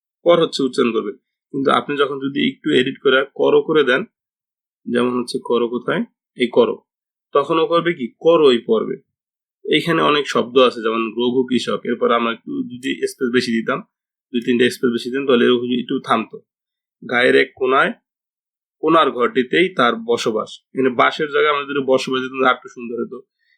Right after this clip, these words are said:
কাদামাটির দেয়াল, এখানে আমরা, আপনি যেভাবে একটু এডিট করে নেবেন সৌন্দর্যের জন্য, আপনার যেখানে যেখানে মনে হবে যে এখানে একটু আমার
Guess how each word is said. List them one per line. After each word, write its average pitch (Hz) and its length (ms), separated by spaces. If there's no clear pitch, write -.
কাদামাটির 123 600
দেয়াল, 110 380
এখানে 196 300
আমরা, 156 240
আপনি 147 260
যেভাবে 135 300
একটু 127 160
এডিট 127 240
করে 127 140
নেবেন 123 220
সৌন্দর্যের 120 600
জন্য, 120 240
আপনার 120 280
যেখানে 120 280
যেখানে 123 200
মনে 120 180
হবে 123 100
যে 117 80
এখানে 120 240
একটু 117 180
আমার 117 180